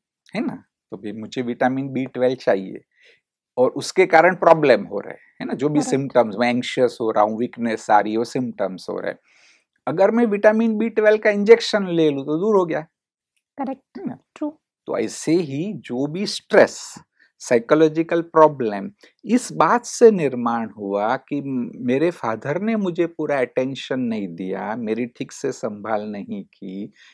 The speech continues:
Speaker 1: और my father was strict। जब परमात्मा से वो प्यार हम प्राप्त करते हैं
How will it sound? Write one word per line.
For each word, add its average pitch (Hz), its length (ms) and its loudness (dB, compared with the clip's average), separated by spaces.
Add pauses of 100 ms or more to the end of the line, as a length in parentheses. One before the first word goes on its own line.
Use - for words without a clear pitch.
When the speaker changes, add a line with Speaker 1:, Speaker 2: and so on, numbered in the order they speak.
(160)
Speaker 1:
और 123 160 0
my 123 200 2
father 123 360 0
was 123 200 0
strict। - 680 -2 (440)
जब 131 120 -4 (140)
परमात्मा 196 720 2
से 202 220 -2
वो 208 120 0
प्यार 165 400 -4
हम 160 160 -6
प्राप्त 127 580 -8
करते 107 420 -8 (160)
हैं 104 240 -4